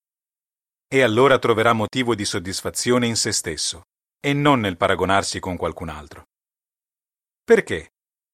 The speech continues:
Da un lato, se pensiamo di essere migliori di un altro fratello, potremmo diventare orgogliosi.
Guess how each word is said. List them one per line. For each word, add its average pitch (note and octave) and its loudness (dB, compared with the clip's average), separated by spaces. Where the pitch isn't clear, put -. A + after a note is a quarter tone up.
Da D3+ 6
un E3 6
lato, B2 4
se - -2
pensiamo C#3 2
di A2+ 0
essere A#2+ 4
migliori A2 2
di G#2 -4
un G#2 -2
altro A2 0
fratello, G2+ 0
potremmo C3 2
diventare A2+ 0
orgogliosi. F2+ -4